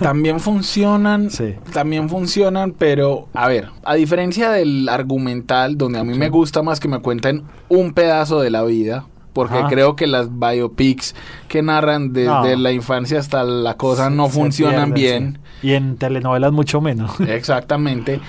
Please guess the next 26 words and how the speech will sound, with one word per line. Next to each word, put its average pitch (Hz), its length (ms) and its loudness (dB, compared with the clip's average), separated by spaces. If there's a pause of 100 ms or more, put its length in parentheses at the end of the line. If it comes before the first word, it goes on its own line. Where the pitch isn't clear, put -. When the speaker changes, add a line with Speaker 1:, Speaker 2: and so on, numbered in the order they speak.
(120)
Speaker 1:
Como 180 440 2
en 175 140 2
el 170 180 4
bi-, 160 200 0
en 156 240 0
el 156 140 0
documental 160 480 -2
biográfico 190 560 0
no 156 640 2
hay 180 380 2
ese 151 260 2
asunto 175 960 2 (120)
de 131 80 0
buscar 131 480 0
la 165 160 2
dramaturgia, 139 840 0
o 131 100 -2
sea, 127 160 -2
de 123 60 0
buscar 127 280 -2
el 160 120 -2
conflicto 151 840 0
central 123 500 0
de 143 60 -2
un 143 80 -4
personaje, 139 600 -4